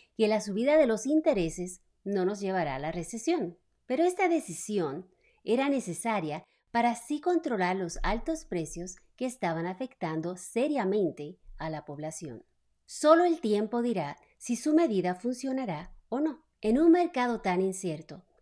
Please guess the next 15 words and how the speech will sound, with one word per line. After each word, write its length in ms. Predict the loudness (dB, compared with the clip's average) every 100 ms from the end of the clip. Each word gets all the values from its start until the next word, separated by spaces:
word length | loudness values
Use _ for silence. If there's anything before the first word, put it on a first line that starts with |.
| -6
educación 680 | -2 0 -2 -6 -2 2
y 80 | 2
paciencia 480 | 2 0 0 -2 -2
es 120 | -6
la 120 | -6
clave 360 | -6 -6 -6 -10 -14 _ _
para 240 | 0 2
tomar 320 | 2 0 0 2
la 120 | 2
decisión 480 | 2 -2 -4 -2 -2
correcta 580 | -2 -4 -6 -6 -12 -8
en 120 | -4
el 120 | -2 -4
momento 400 | -6 -8 -10 -8
correcto. 460 | -8 -8 -12 -20